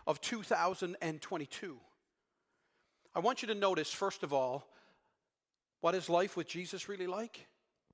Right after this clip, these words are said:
There's the cost of discipleship. There's a cost to following God. We all know that this life we call the Christian <laughs> life is not easy.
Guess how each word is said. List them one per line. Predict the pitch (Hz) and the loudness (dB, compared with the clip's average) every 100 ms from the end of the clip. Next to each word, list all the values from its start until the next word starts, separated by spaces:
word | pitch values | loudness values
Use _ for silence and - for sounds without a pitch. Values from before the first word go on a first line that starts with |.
| _ _ - | _ _ -6
There's | 160 160 127 | -4 -2 -4
the | |
cost | - - 202 185 190 - | -6 -2 2 2 0 -4
of | 170 | -8
discipleship. | - - - 185 - - - _ _ _ _ _ _ _ _ _ _ _ _ _ _ _ _ - | -8 -10 -10 -12 -14 -16 -16 _ _ _ _ _ _ _ _ _ _ _ _ _ _ _ _ -8
There's | 170 | -6
a | 170 | -4
cost | - - 233 127 - - - _ _ _ _ _ _ | -4 -2 0 -2 -6 -10 -14 _ _ _ _ _ _
to | - | -12
following | - 175 165 151 147 | 0 2 2 -2 -6
God. | 156 127 120 _ _ _ _ _ _ _ _ _ _ _ _ _ _ _ _ - | -8 -10 -12 _ _ _ _ _ _ _ _ _ _ _ _ _ _ _ _ -4
We | 214 226 | 4 6
all | 269 | 6
know | 247 226 | 6 4
that | 196 160 160 | 6 6 4
this | 196 - | 0 2
life | 185 143 143 - - - _ _ _ _ _ _ _ _ _ _ | 4 4 2 -6 -12 -18 _ _ _ _ _ _ _ _ _ _
we | - 160 | -6 -2
call | - 170 | 2 2
the | 151 | 2
Christian | - 185 - - 131 - | -4 -4 -4 -6 -6 -8
<laughs> | |
life | - - - - _ _ _ _ _ _ _ _ _ _ _ _ - | -10 -10 -12 -16 _ _ _ _ _ _ _ _ _ _ _ _ -8
is | 135 | -6
not | 139 123 120 | -2 -2 -4
easy. | 101 - - | -10 -14 -18